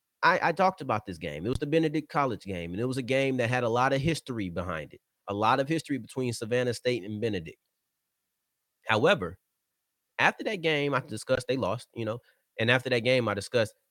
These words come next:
how you bounce back will be the definition of your season. And they defined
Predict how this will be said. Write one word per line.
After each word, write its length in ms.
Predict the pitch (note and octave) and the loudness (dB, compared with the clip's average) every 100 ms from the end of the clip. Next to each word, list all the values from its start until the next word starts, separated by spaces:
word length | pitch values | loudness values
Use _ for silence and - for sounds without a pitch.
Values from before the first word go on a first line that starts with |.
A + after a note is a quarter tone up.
| _ | _
how 320 | - D3+ F#3+ | 0 2 2
you 180 | E3+ F3 | 0 -2
bounce 300 | C#3+ C#3 B2 | 0 -2 0
back 260 | A#2+ A#2+ | 0 0
will 80 | A#2 | 0
be 140 | A2 A2+ | -4 -4
the 100 | F#2+ | -2
definition 760 | G#2+ A#2+ - G#2 G#2 - F#2+ | -2 -2 -2 -4 -4 -6 -8
of 180 | - F#2+ | -6 -4
your 80 | F#2 | -6
season. 400 | F2 F2+ E2 D#2 | -6 -8 -8 -8
And 100 | E2 | -4
they 60 | A#2+ | -4
defined 520 | A2 G#2 G#2 G2 | -4 -4 -2 -4